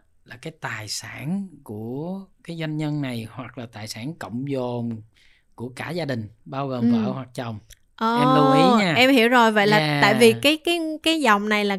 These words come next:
Speaker 2: đi cả gia đình,
Speaker 1: Chính
Speaker 2: cho
Speaker 1: xác.
Speaker 2: nên là khi mà họ xét là họ xét trên cả gia đình về tài sản anh ha.
Speaker 1: Ừ, thì bộ luật á em, thực
Speaker 2: Dạ.
Speaker 1: tế bộ luật nó phản ảnh một cái gì đó rất là thực tế.
Speaker 2: Dạ.
Speaker 1: Người ta nghiên cứu thực tế, người ta làm viết luật này kia thì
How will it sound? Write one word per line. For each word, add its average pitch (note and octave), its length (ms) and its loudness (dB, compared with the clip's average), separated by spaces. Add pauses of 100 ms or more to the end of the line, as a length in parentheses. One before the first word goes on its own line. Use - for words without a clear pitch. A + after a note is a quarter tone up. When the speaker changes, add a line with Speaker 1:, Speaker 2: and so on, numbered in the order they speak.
Speaker 2:
đi C4 220 2
cả F#3 180 -4
gia B3 180 -2
đình, G#3+ 300 0 (220)
Speaker 1:
Chính C#3+ 220 -12
Speaker 2:
cho A#3+ 140 2
Speaker 1:
xác. B3 60 0
Speaker 2:
nên A#3+ 200 2
là A3 340 0
khi A#3+ 180 -2
mà A3 120 0
họ G#3 160 -4
xét C#4+ 360 -4
là A#3 60 -4
họ - 220 -10
xét C#4+ 220 -8 (160)
trên A3 260 0
cả E3+ 100 -8
gia G#3 140 -4
đình G3 200 -2
về F3+ 80 -4
tài F3+ 140 -4
sản - 300 -6
anh A#3 100 -4
ha. A#3 240 -4 (160)
Speaker 1:
Ừ, D3 360 -4
thì C#3+ 80 -10
bộ D3 240 -4
luật E3+ 160 2 (120)
á A3 100 -4
em, F3+ 160 -4 (300)
thực G#3+ 60 -2
Speaker 2:
Dạ. G3+ 160 0
Speaker 1:
tế A3 180 2
bộ C#3 160 0
luật D3 220 -2
nó F#3 120 -6
phản C#3 240 -12
ảnh D3 240 -8
một F3 180 -10
cái F#3 140 -10
gì C3+ 120 -8
đó E3 220 -8
rất G3+ 180 -12
là B2 80 -12
thực A#2 200 -20
tế. F3 280 -8 (160)
Speaker 2:
Dạ. G3 320 -2 (260)
Speaker 1:
Người A#2+ 100 -12
ta D3+ 80 -8
nghiên D#3+ 280 -4
cứu E3+ 180 -6
thực C#3+ 200 -8
tế, D#3+ 340 -10
người B2+ 140 -14
ta C#3 240 -14 (100)
làm A#2+ 480 -8
viết D#3+ 260 -10
luật B2 300 -10
này A#2+ 220 -14
kia C#3+ 280 -8
thì B2 200 -8